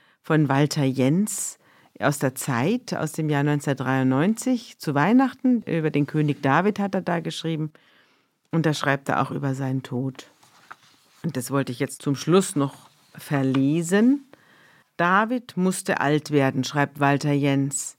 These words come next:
„Er machte Fehler um Fehler, wurde traurig und müde, ging einsam und verloren unter Tränen. Am Ölberg umher, musste fliehen, kehrte zurück, die Kräfte versagten,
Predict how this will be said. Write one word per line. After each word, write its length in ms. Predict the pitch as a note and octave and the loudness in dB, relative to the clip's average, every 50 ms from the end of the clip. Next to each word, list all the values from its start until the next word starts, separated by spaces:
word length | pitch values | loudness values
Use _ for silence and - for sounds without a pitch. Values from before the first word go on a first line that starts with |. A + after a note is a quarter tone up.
| _ _ - | _ _ -8
„Er 180 | - - D3+ | -2 2 2
machte 360 | D#3 D#3+ D#3 D3 - - E3 D3 | 4 4 2 0 -2 -2 -2 -2
Fehler 640 | - - - F3 F3 F3 E3 E3 D#3+ D#3+ D#3+ - - - | -2 0 2 2 2 4 2 2 0 0 -2 -4 -8 -6
um 200 | - E3 D3+ D3 | -4 -2 -2 -2
Fehler, 560 | - - - D3+ C#3 B2+ A#2+ A2+ A2+ A#2+ A#2+ - - _ _ _ _ _ _ _ _ _ _ _ _ _ _ _ _ _ _ _ _ _ _ _ _ _ _ _ _ _ _ _ - | -4 -2 -2 0 0 0 0 -2 -4 -8 -12 -18 -20 _ _ _ _ _ _ _ _ _ _ _ _ _ _ _ _ _ _ _ _ _ _ _ _ _ _ _ _ _ _ _ -4
wurde 320 | D3+ D#3+ F3+ F#3 F#3+ F#3 F#3+ | 0 2 4 4 2 0 -2
traurig 640 | - - E3+ F3 F#3+ G#3 G3+ G3 G#3 G3 _ - - | -6 -4 0 2 2 2 0 -2 -8 -12 _ -10 -6
und 200 | - F#3 D#3+ D#3 | -6 -4 -2 0
müde, 540 | E3+ E3 E3 D#3 C#3+ C3 B2+ B2 C3+ C#3+ - _ _ _ - | 0 2 2 2 0 0 -2 -4 -6 -8 -14 _ _ _ -6
ging 220 | D#3+ E3 E3 - | -4 -2 -2 0
einsam 600 | - C3+ F3+ A3 A#3+ A#3+ G#3 A3 G#3+ G#3+ G3+ C3+ | 0 0 2 4 4 4 4 2 0 0 0 0
und 100 | F3 F3 - | -2 -4 -4
verloren 640 | - E3+ D#3 D3+ D#3 D#3+ E3 E3 D#3 D#3+ D#3+ D#3+ | -2 0 2 4 4 4 4 4 2 0 -2 -4
unter 380 | - D#3 D#3 D3+ - D#3 D3 - | -4 -4 -6 -4 -6 -8 -10 -10
Tränen. 580 | - - C#3 C3+ C3+ C3+ C3 B2+ B2 B2+ B2 - _ _ _ _ _ _ _ - | -8 -6 -4 -4 -2 -2 -2 -4 -4 -6 -10 -14 _ _ _ _ _ _ _ -6
Am 200 | - D3 D3+ - - | -4 -2 -2 0 0
Ölberg 580 | E3 F3+ G3+ G#3+ G3+ F#3 G3 F#3+ F#3+ F#3+ F#3+ | 2 2 2 2 2 0 0 0 0 -2 -4
umher, 520 | F3 E3+ F3 D#3+ D#3 D#3 D#3 D3+ D3+ D3+ - _ _ _ _ - | -4 -2 -2 0 0 0 0 0 0 -4 -6 _ _ _ _ 0
musste 320 | - F3+ F3 - - F3+ D#3+ | 2 2 2 2 0 -6 -6
fliehen, 600 | - - F#3+ G3+ G#3 G#3+ A3 G#3 G#3 G#3 G3+ F#3+ | -4 -4 -2 0 0 2 0 0 0 -2 -4 -6
kehrte 420 | - - E3+ D#3+ D#3+ D#3 D#3+ C#3+ | -4 0 0 0 0 -2 -6 -12
zurück, 500 | - - D3+ D3 C#3+ D#3 E3+ - - - _ _ _ _ _ - - | -10 -6 -4 -2 -2 -2 -4 -4 -10 -20 _ _ _ _ _ -8 -8
die 80 | D3+ | -8
Kräfte 440 | - - F#3+ G3 G3 - - - F#3+ | -4 0 0 0 0 0 -2 -4 -4
versagten, 960 | F3+ - E3+ D#3+ D3+ C#3+ D3+ C#3 C#3+ D#3 D#3 - - - - D#3 D3+ D#3 D3+ | -2 0 0 0 0 0 0 0 0 0 -2 -6 -12 -8 -4 -4 -4 -4 -6